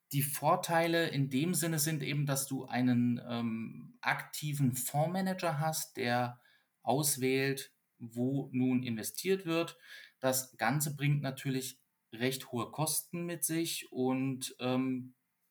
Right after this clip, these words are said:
das große oder der große Unterschied ist eben zum E T F, worauf wir dann gleich eingehen, dass bei einem Investmentfonds nur einmal täglich ein Kurs genommen wird. Und ja,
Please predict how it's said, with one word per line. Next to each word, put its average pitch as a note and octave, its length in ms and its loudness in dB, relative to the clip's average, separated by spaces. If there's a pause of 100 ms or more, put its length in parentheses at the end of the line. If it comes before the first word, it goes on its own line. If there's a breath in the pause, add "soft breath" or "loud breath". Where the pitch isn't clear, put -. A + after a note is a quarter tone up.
das - 360 -2
große D3+ 480 0
oder G#2+ 160 -2
der C3+ 180 2
große C3 300 -2
Unterschied B2+ 420 -2
ist B2 180 -4
eben A#2+ 280 -2
zum - 200 -2
E - 160 -4
T D3 140 -4
F, C#3+ 220 -2
worauf A#2 280 -8
wir B2 80 -4
dann A#2 140 -2
gleich A2+ 240 -4
eingehen, B2 600 0 (400 loud breath)
dass - 360 2
bei A2+ 200 2
einem A#2 220 -2
Investmentfonds B2 840 0
nur C#3+ 300 2
einmal C3+ 540 2
täglich A#2+ 600 -6
ein A#2 340 -2
Kurs - 320 2
genommen F2+ 400 -2
wird. - 280 -16 (1000)
Und A#2+ 480 4 (720 soft breath)
ja, A#2 300 4